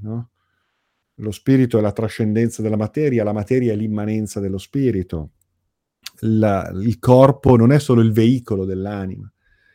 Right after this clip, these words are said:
caduto e corrotto, ma in realtà è manifestazione esso stesso dell'anima,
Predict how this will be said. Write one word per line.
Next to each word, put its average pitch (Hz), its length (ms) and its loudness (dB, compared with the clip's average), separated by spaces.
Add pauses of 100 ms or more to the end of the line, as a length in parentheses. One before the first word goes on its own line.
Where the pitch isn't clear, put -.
(1120)
caduto 120 560 4
e 104 60 4
corrotto, 104 840 -2
ma 85 120 -16
in 92 80 -10
realtà 104 380 0
è 110 60 4
manifestazione 131 1080 -2
esso 110 260 -8
stesso - 460 -8
dell'anima, 87 680 -10